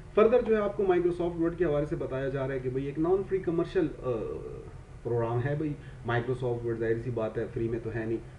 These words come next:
आपने purchase करना होगा इसको। Design by किसने बनाया जी? Microsoft ने बनाया। अब थोड़ा introduce कर रहे हैं भाई इसको, ज़रा सा गौर से सुनिएगा। It is a part of the Microsoft Office Suite, यानी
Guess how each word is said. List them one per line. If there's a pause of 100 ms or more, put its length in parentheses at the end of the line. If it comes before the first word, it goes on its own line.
(120)
आपने
purchase
करना
होगा
इसको। (400)
Design
by
किसने
बनाया
जी?
Microsoft
ने
बनाया। (120)
अब (100)
थोड़ा
introduce
कर
रहे
हैं
भाई
इसको,
ज़रा
सा
गौर
से
सुनिएगा। (520)
It
is
a
part
of
the (100)
Microsoft (100)
Office
Suite,
यानी